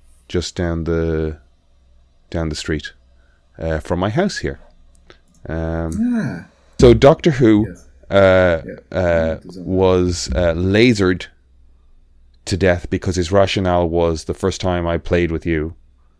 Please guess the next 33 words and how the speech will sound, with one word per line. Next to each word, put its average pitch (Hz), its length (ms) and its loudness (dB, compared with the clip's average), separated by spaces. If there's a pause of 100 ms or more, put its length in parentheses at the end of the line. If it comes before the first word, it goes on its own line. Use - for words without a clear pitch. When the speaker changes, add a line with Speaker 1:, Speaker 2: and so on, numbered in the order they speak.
(880)
Speaker 1:
I 87 140 0
played 80 560 -2 (880)
one 82 200 -4
Doctor. 73 360 -10
The 82 100 -10
second 95 320 -4
time 90 160 -2
I 87 60 -4
played 85 260 -4
with 78 100 -10
you, 82 100 -4
I 78 40 -4
played 80 220 -6
against 78 440 -10
you, 85 380 -4 (240)
David 78 260 -4
Tennant's 104 340 -4
Doctor. 82 420 -6 (640)
Now 87 300 -2
I 85 60 -2
must 82 240 -6
play 82 160 0
against 78 280 -6
the - 60 -12
third 80 320 -2
Doctor. - 320 -12
These 78 220 -8
are 76 40 -10
the 80 100 -4
rules 78 260 -6
of 76 60 -12
the 80 60 -8
game," 76 280 -10